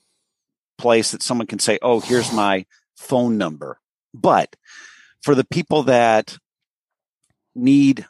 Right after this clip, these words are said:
something that represents them online and it's,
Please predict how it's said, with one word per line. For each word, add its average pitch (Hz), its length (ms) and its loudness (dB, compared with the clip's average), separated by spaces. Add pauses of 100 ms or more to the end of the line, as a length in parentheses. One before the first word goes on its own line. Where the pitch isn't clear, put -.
(120)
something 113 680 -6
that 104 240 2 (140)
represents 110 640 -6
them 104 420 0
online 85 680 -6 (1160)
and 104 180 2
it's, - 260 -2